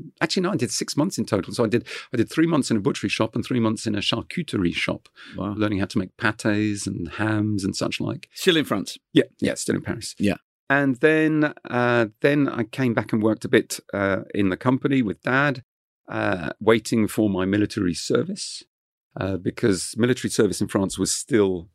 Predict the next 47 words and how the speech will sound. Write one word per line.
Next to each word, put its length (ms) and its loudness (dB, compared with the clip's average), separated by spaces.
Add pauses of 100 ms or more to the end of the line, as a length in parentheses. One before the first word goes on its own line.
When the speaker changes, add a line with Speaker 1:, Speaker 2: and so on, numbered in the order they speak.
(140)
Speaker 1:
uh, 320 -6
active. 360 0
You 60 -2
still 240 0
had 120 -2
to 80 -8
do 100 -2
it, 220 -6 (540)
uh, 280 0
at 160 -8
that 160 -2
age. 360 0 (140)
So 380 0
at 80 -4
the 80 0
age 240 2
of, 340 -2
uh, 380 0 (480)
twenty, 500 0
no, 120 2
nineteen 540 0
and 120 -2
a 20 -8
half, 220 -6
twenty, 360 -2 (400)
I 120 -2
went 300 2
to 380 2
learn 340 2
how 120 -2
to 140 -6
be 80 -2
a 40 -4
soldier. 360 -2 (240)
Speaker 2:
I 60 2
just 220 0
wanna 140 0
backtrack 580 0
before 220 0
we 60 4
do 80 2
the 60 2
show, 180 2
because, 240 -2
I 60 2
mean, 180 4
I'm, 180 2